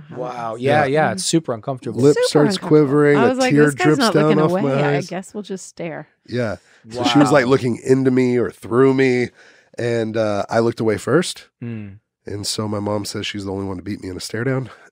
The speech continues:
Speaker 3: <laughs> And
Speaker 2: Wow.
Speaker 3: after that, I was like, "Who is that woman? I need to, I need to get to know her."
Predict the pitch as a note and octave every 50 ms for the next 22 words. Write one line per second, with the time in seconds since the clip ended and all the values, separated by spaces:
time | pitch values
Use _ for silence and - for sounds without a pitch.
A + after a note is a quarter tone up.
0 | - - - - - - - - E3+ - - G3+ - - - G#3+ - - - D3
1 | C#3+ C3+ C3+ B2 A#2+ A#2+ A#2+ A#2+ A2+ A2 G#2+ G#2 G2 F#2+ - - - D3+ - -
2 | C#3 C#3 C3+ C3 C3 A#2 G#2+ A#2+ G2+ F#2 A2+ - - E3+ G#3 D4 F4+ - A4 F#4
3 | D#3+ E3+ D3+ A#2+ A2+ G#2 E2+ E2+ D#2+ D#2 E2 E2 E2+ F2+ - A2 - G2 G#2+ A#2+
4 | C#3 E3 E3 A2+ A#2+ A#2 A2+ A2 G#2+ F#2+ G#2+ B2 C#3 C#3 B2 A#2 A#2 A2 - A#2
5 | A2 A2 G2+ G2+ B2+ A2+ F#2